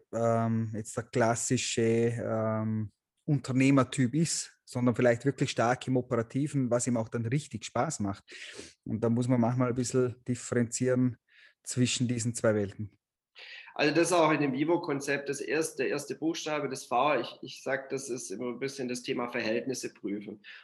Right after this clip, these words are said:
Speaker 2: und da eben auch nochmal genau hinzuschauen.
Speaker 1: Mhm.
Speaker 2: Ich weiß, es ist für ganz, ganz viele eine unheimlich schwierige Sachen zu sagen, „Ach, ich weiß das doch alles.“ Aber mal ganz genau hinzugucken und zu entscheiden, was will ich denn eigentlich? Was sind meine Werte?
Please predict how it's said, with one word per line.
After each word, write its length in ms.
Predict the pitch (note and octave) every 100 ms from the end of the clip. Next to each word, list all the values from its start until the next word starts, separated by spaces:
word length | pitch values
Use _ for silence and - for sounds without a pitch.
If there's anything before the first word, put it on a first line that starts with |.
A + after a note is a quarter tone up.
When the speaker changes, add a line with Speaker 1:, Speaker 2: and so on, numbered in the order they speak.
| -
Speaker 2:
und 160 | A2+
da 140 | B2+ G#2
eben 200 | C#3+ C#3+
auch 160 | C3 C3+
nochmal 240 | C3+ B2
genau 260 | B2 A#2+ B2
hinzuschauen. 720 | C3 C3 D3+ A2+ G2+ G#2 A2
Speaker 1:
Mhm. 100 | - - - - -
Speaker 2:
Ich 200 | D#3+ C#3+
weiß, 320 | C#3+ F3 -
es 120 | D3+
ist 160 | D3+ -
für 180 | D#3+ D#3
ganz, 340 | D3 E3+ -
ganz 260 | D3 C#3 -
viele 320 | C#3+ D3 B2+
eine 100 | B2 -
unheimlich 840 | F#3 G3 D3+ B2+ B2+ C3 B2+ -
schwierige 460 | - C#3+ C3+ B2
Sachen 320 | A#2+ B2+ C3 B2+
zu 60 |
sagen, 280 | - A#2+ A#2
„Ach, 160 | - -
ich 140 | -
weiß 300 | G2 B2 -
das 180 | B2 -
doch 240 | C3+ -
alles.“ 400 | G2+ G2+ G2+ - - - - -
Aber 180 | B2+ C#3
mal 220 | C3 -
ganz 340 | F3+ A3+ -
genau 180 | F#3 E3
hinzugucken 580 | E3 G3 - - D#3 D3+
und 80 | C#3+
zu 100 | C#3
entscheiden, 500 | C3 B2+ C#3 D#3+ C3+
was 320 | C#3 - C3
will 180 | E3 G#3
ich 200 | G#3+ -
denn 160 | F3+
eigentlich? 600 | - A2+ G#2+ G#2+ G2+ G#2+ -
Was 160 | C3+
sind 140 | F#3+ F3+
meine 300 | D#3+ D3 B2+
Werte? 600 | C3+ D#3+ E3+ - G#2